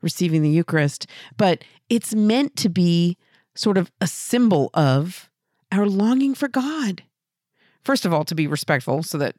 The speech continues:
Jesus isn't in your stomach swimming around with Cheerios, but also it's meant to be a, a sign of something that makes us recall that we're longing for God. We're hungering for God.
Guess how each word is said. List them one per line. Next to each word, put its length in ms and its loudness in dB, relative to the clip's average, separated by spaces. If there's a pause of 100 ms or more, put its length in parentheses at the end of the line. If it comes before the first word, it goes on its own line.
(340)
Jesus 360 -4
isn't 380 -4
in 160 -4
your 120 -2
stomach 440 -6
swimming 340 -4
around 200 -2
with 100 -4
Cheerios, 500 -2 (280)
but 240 2 (320)
also 560 0 (120)
it's 200 -6
meant 180 -2
to 140 -10
be 360 -2 (380)
a, 140 -2 (500)
a 60 -2
sign 600 -2 (760)
of 400 -2
something 280 -2
that 120 0
makes 200 -4
us 200 -2 (100)
recall 640 0 (460)
that 160 -2
we're 120 2
longing 420 2
for 160 -4
God. 320 -4 (100)
We're 120 2
hungering 680 -2
for 160 -8
God. 440 -6